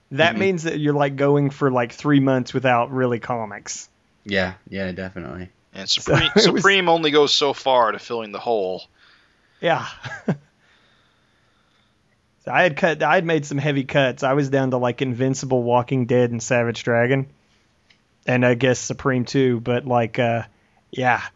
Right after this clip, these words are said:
Speaker 1: it, it was, it was, like, super skimpy. <laughs> You know, I was just like, "Oh man." You gotta have patience, though. It,
Speaker 2: Right.
Speaker 1: it was worth it. It was a good issue.
Speaker 3: Oh, yeah.
Speaker 2: Yeah. I think from our last review, I think Savage Dragon one eighty,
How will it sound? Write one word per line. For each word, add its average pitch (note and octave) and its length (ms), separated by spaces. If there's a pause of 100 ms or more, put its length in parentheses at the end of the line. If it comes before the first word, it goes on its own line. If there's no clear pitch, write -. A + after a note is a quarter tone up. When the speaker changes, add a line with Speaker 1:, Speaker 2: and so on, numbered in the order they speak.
(280)
Speaker 1:
it, C3+ 180 (260)
it D3 40
was, C#3+ 220
it D#3 100
was, C#3 220
like, C3 240
super C#3+ 380
skimpy. B2 540
<laughs> - 40
You C#3 240
know, B2+ 160
I B2+ 100
was B2 100
just - 160
like, C#3 160
"Oh C#3+ 260
man." C#3+ 360 (960)
You - 100
gotta D3 160
have C#3+ 120
patience, B2+ 480
though. A#2+ 240 (260)
It, D3 160
Speaker 2:
Right. F3 100
Speaker 1:
it F3 100
was D#3 200
worth B2+ 360
it. - 60 (100)
It - 100
was C#3+ 160
a C3 60
good B2 160
issue. A2+ 260
Speaker 3:
Oh, A2 120
yeah. G#2 180
Speaker 2:
Yeah. A2 260 (500)
I B2 120
think C#3 320 (100)
from A#2 320
our G#2+ 180
last G#2 480
review, G2 380
I F#2+ 40
think F#2 180
Savage F#2+ 320
Dragon F#2+ 320
one F#2+ 160
eighty, F#2+ 420